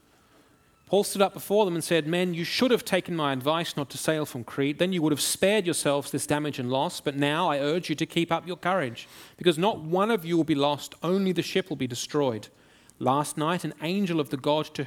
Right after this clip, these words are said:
whom I belong and whom I serve stood beside me and said, 'Don't be afraid, Paul. You must stand trial before Caesar,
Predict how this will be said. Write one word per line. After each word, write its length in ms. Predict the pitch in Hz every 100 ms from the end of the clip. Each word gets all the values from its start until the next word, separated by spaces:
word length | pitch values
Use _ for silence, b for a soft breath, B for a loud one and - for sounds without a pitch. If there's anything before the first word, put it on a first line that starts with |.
| -
whom 180 | 220 196
I 120 | 170
belong 360 | 156 139 139
and 120 | 143 131
whom 180 | 147
I 80 | 127
serve 400 | 123 - 151 151
stood 260 | - 160 151
beside 460 | 151 - 165 170
me 80 | 151
and 100 | 143
said, 280 | - 147 143 - B B
'Don't 240 | 147 214 247
be 100 | 214
afraid, 440 | - 185 185 185
Paul. 300 | - 117 - - B
You 100 | -
must 300 | 156 165 196
stand 320 | - 202 196 190
trial 320 | 196 175 147
before 320 | 135 - 143
Caesar, 460 | - 180 147 117